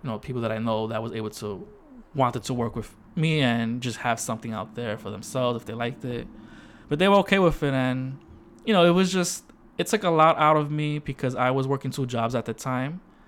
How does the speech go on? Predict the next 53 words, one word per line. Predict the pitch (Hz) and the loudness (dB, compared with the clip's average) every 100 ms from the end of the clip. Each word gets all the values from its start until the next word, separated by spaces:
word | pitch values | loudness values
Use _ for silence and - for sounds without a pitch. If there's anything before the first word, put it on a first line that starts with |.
| _ | _
and | 120 | -2
I | 120 | 0
was | 127 | 2
only | 123 | 2
getting | 123 117 | 0 -2
four | - 120 | 0 4
hours | 117 113 | 6 4
of | 110 | -2
sleep. | - 135 113 - _ _ _ - | -6 -4 -6 -8 _ _ _ -6
And | 113 113 | -4 -4
in | 123 135 | -4 -4
between | 127 - 139 123 | -4 -4 -2 -2
coming | - 127 120 | -2 -4 -2
home | 127 123 117 | 0 0 0
late | 117 117 | -2 -2
at | 107 | -2
night, | 123 113 | -2 -2
I | 107 | -2
was | 113 - _ - | -6 -12 _ -6
editing | 117 110 110 | -4 -4 -8
a | 107 | -8
lot, | 87 - _ _ _ _ - | -8 -10 _ _ _ _ -8
and | 110 | -4
I | |
wouldn't | 117 120 | 0 0
go | 120 | 0
home | 120 117 | -2 -6
till | - | -8
two. | - 123 110 113 - _ _ _ _ _ - | -6 -4 -4 -8 -14 _ _ _ _ _ -8
I | |
would | 120 | -4
go | 123 | -2
to | 123 | -2
sleep | 123 | -4
till | 127 | -4
two | 110 - 117 | -4 0 -2
o'clock | - 123 113 110 | 0 0 0 0
and | 113 110 | -8 -4
get | 110 | -4
up | 107 | -4
at | 78 | -8
five | - - 113 110 | -8 -4 -2 -4
in | 107 | -4
the | |
morning, | 107 107 104 104 101 | -4 -4 -4 -8 -6
and | 120 | -2
I | |
was | 123 127 | -2 2
doing | 131 123 | 2 2
that | 120 104 | 0 -2
for | - 113 107 | -4 -6 -6
a | |
good, | 113 117 110 | -4 -2 -2